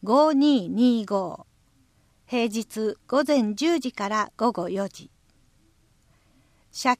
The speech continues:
金の悩み相談室。府債務整理サポートプラザ。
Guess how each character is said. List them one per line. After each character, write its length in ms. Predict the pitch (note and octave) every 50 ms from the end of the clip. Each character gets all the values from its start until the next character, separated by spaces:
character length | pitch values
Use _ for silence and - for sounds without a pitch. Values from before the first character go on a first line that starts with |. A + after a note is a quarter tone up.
| _ _
金 280 | - F4 F4+ D4+ D4+ C4
の 160 | A#3 G#3 G3
悩 300 | F#3+ F#3+ G#3+ B3+ C#4 C#4
み 140 | C4+ C#4 C4
相 280 | - - B3+ A#3+ B3
談 260 | A3 A3+ G#3+ G3+ E3+
室。 380 | D#3 - - - - - - - _ _ _ _ _ _ _ _ _ _ _ _ _ _ _ _ _ _ _
府 280 | _ - B3+ A#3 - - _ _
債 300 | - - - C4+ C#4 D4 C#4+
務 160 | C#4+ D4 C4
整 280 | - - C#4+ C#4 B3+
理 140 | A3 C4 C4
サ 160 | - - A3+
ポ 240 | - - D4 D4 D4+
ー 40 | D4
ト 140 | - C4 B3+
プ 140 | - - A3
ラ 140 | E3 D3
ザ。 200 | - - - -